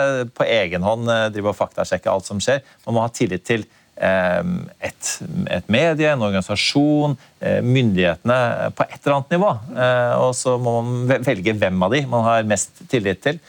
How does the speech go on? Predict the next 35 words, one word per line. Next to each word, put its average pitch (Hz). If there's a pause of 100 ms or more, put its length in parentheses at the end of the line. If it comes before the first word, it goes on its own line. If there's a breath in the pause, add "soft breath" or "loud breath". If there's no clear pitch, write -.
(380 loud breath)
Eh, 127
men, 135
men, 135
eh, 135
kan 147
du 147
si 139
noe 120
om 120
det? 123
På -
en 123
måte, 127
altså 127
dette 120
med, 123 (340 loud breath)
eh, 120
Trine 113
er 113
inne 104
på, 113 (340)
på 127
med 120
media, 98 (160)
eh, 123
og 113
den, 110
på 113
en -
måte, 110
den, 110
eh, - (240 soft breath)
altså 110
forvitringen 123
da, 170